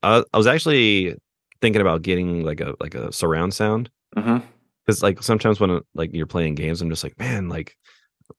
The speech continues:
Speaker 1: 'cause I used to have one a long time ago, and you know what's the first thing I did was I watched, uh, the remastered version of The Exorcist by myself,
Speaker 2: Oh my
Speaker 1: which was
Speaker 2: gosh.
Speaker 1: not a good idea. I would not recommend that.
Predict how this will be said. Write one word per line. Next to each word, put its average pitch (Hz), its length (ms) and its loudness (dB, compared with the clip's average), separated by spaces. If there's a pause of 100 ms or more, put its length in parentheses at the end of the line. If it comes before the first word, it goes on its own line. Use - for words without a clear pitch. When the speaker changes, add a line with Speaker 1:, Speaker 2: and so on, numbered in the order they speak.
(180)
Speaker 1:
'cause 113 100 6
I 110 60 6
used 147 200 4
to - 60 4
have 110 160 2
one 98 120 4
a 82 60 -2
long 92 240 0
time 90 240 -2
ago, 78 340 0 (360)
and 95 220 2
you 123 100 6
know 123 60 6
what's 123 120 2
the 110 100 0
first 104 320 2
thing 101 180 2
I 85 120 2
did 85 360 0 (400)
was 87 260 2
I 87 140 2
watched, 90 540 -2
uh, 76 260 -2
the 78 100 -2
remastered 87 580 0
version 85 320 -2
of 71 100 -2
The - 140 -4
Exorcist - 600 -4
by 76 120 -2
myself, - 520 -6 (100)
Speaker 2:
Oh 98 240 0
my 90 100 -2
Speaker 1:
which - 160 0
was 73 280 -2
Speaker 2:
gosh. - 160 -16 (520)
Speaker 1:
not 80 200 0
a 73 40 -2
good 69 180 -2
idea. 67 280 -4
I - 40 -2
would 82 140 2
not 82 180 2
recommend 73 440 -2
that. - 180 -10